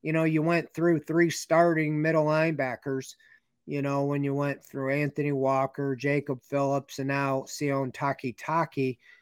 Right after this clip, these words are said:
you know, they don't feel Deion Jones is maybe everything they were expecting because he got replaced. Um, so Ragland, I think right now is depth.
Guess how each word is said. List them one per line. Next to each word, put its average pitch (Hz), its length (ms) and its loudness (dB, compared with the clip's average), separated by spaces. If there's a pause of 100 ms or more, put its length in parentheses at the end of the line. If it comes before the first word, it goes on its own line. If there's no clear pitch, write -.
(500)
you 131 140 -4
know, 139 120 0
they 143 140 2
don't 160 240 2
feel 160 340 4
Deion 151 400 2
Jones 151 460 2
is 135 380 -8 (100)
maybe 147 300 2
everything 147 500 0
they 143 140 0
were 127 160 -2
expecting 135 680 -2
because 135 320 -6
he 156 120 0
got 139 260 0 (100)
replaced. 131 880 0 (540)
Um, 135 500 0 (460)
so 143 180 -2
Ragland, 156 500 6
I 156 60 4
think 151 220 0
right 156 180 4
now 151 220 4
is 139 160 -4
depth. 156 500 2